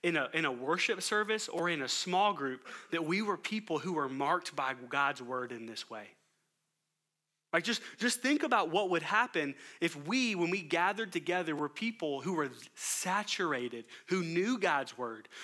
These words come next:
who were taking seriously applying God's word in our life. What would that do when we gathered together?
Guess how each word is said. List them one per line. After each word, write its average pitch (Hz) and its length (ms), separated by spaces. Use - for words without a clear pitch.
who 190 100
were 190 100
taking 214 420
seriously 226 640
applying 190 720
God's 170 320
word 156 300
in 156 40
our 151 80
life. 147 240
What 175 220
would 247 140
that 147 240
do 139 200
when 123 160
we 117 120
gathered 117 420
together? 104 280